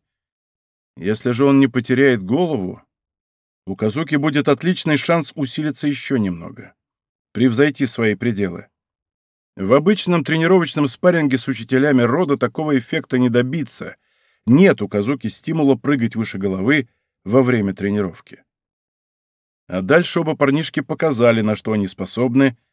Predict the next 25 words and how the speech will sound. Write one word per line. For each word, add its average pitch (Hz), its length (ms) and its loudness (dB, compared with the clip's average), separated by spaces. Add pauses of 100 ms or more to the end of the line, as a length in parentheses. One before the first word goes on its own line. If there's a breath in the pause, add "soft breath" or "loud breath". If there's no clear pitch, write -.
(180)
на 110 200 -2
самом 98 480 -2
деле. - 360 -10 (1000)
Глядя 147 420 2
на 156 140 2
этот 156 220 0
бой, 156 180 2
мне 151 220 0
очень 190 360 -2
хотелось 151 460 -6
отвесить 139 440 -6
подзатыльник 127 680 -2
Казуки. 110 580 -4 (280 soft breath)
Вот - 180 2
какого 175 560 2
хрена 160 460 2
он 131 120 4
довел 160 280 2
ситуацию 139 560 -2
до 123 100 2
того, 151 340 2 (180 soft breath)
что 143 200 0
чуть 180 280 -2
не 160 100 0
проиграл? 131 640 2